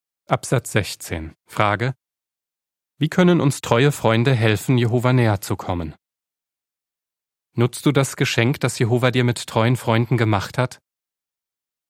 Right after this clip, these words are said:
Uns einem reifen Freund anzuvertrauen, ist kein Zeichen von Schwäche. Es kann ein echter Schutz sein.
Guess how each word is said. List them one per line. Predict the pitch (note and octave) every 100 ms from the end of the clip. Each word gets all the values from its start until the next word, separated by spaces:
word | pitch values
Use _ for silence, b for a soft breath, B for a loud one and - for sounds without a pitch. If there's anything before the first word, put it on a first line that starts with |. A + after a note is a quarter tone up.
| -
Uns | C#3+
einem | D3 C3 B2 A2
reifen | A2+ E3 E3+ D3+
Freund | - C#3+ D#3 C3+
anzuvertrauen, | G#2+ A#2 - B2+ - A#2+ C#3 C3+
ist | - -
kein | D3 C3+
Zeichen | D3 C3 - A#2+
von | A2
Schwäche. | G2 B2 D#3 - F2 - _ _ _ _ _ _ _
Es | - -
kann | D3+ E3+
ein | C#3
echter | D3+ - B2
Schutz | - G#3 - -
sein. | G2+ F2+ E2 D#2+